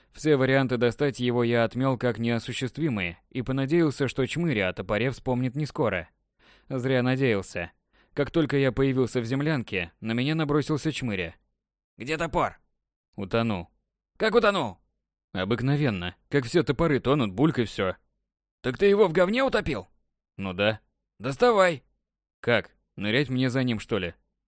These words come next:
"Ныряй! Ныряй, я тебе приказываю, ныряй!" "Да пошёл ты!"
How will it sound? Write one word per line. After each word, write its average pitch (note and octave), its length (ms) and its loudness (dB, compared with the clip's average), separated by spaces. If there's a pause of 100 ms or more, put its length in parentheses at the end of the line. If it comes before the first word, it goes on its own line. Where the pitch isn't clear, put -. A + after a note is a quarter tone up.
(240)
"Ныряй! F#3 540 0 (360)
Ныряй, G#3+ 400 2
я F3 120 2
тебе G3 120 2
приказываю, E3+ 540 2
ныряй!" A#3 420 4 (500)
"Да G2 180 -4
пошёл D3 420 2
ты!" F2+ 240 -6